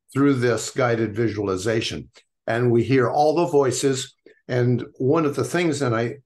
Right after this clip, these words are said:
and I saw one of your earlier, uh, podcasts about acceptance. My gosh, if we can discover what is going on in the voices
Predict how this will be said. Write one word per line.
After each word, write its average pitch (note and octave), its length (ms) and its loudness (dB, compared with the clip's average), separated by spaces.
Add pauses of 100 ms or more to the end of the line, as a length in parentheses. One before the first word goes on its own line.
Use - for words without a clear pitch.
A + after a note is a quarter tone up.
and A#2 140 -2
I G2+ 240 -6
saw B2 300 0
one A#2+ 220 0
of A2 80 -4
your A2 180 0
earlier, A2+ 640 0 (380)
uh, A2 160 -4
podcasts B2+ 580 -2
about G#2+ 280 -2
acceptance. - 800 -8 (320)
My C3 180 0
gosh, B2+ 420 -2 (220)
if A2+ 180 -4
we D3 160 2
can C#3+ 260 -2
discover D#3 720 0
what C3 220 0
is A2 140 -4
going A#2 240 0
on B2 220 0
in A2 100 0
the G2 80 -2
voices G#2 640 -2